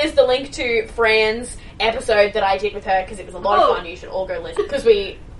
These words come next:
Speaker 1: yeah, but you should go and listen to, um, Fran's episode, because we talked about much more serious things than mobility scooters and magic <laughs> penguins.
Speaker 2: See?
Speaker 1: So
Speaker 2: It's brilliant. You know what, though, guys? You should send us, so Kate and I just discussed what magical animal would you have,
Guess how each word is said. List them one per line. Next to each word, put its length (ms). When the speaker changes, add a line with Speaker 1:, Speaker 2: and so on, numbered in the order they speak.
Speaker 1:
yeah, 280
but 80
you 80
should 120
go 100
and 100
listen 260
to, 260
um, 300
Fran's 340
episode, 360
because 200
we 80
talked 220
about 200
much 240
more 120
serious 380
things 260
than 100
mobility 400
scooters 360
and 100
magic 240
<laughs> 80
penguins. 600
Speaker 2:
See? 380
Speaker 1:
So 340
Speaker 2:
It's 100
brilliant. 460
You 140
know 120
what, 100
though, 160
guys? 360
You 120
should 280
send 300
us, 300
so 180
Kate 220
and 100
I 140
just 200
discussed 460
what 260
magical 460
animal 500
would 200
you 160
have, 380